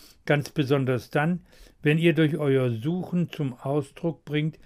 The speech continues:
auf den Weg der Wahrheit finden zu wollen.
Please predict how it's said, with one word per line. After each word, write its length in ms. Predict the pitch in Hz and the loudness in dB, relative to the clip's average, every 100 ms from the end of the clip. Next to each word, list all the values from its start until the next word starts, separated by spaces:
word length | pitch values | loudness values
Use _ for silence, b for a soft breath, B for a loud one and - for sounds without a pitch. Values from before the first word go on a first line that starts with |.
| B B B | B B B
auf 240 | 143 131 | -4 -2
den 260 | - 131 117 | -2 -2 0
Weg 380 | 135 156 147 131 | 0 -2 -4 -2
der 200 | 123 117 | -2 0
Wahrheit 540 | 127 131 131 139 - | -2 -2 -2 -4 -6
finden 480 | - 135 127 123 123 | -8 -4 -4 -6 -8
zu 260 | - 131 101 | -8 -8 -8
wollen. 340 | 90 85 | -12 -16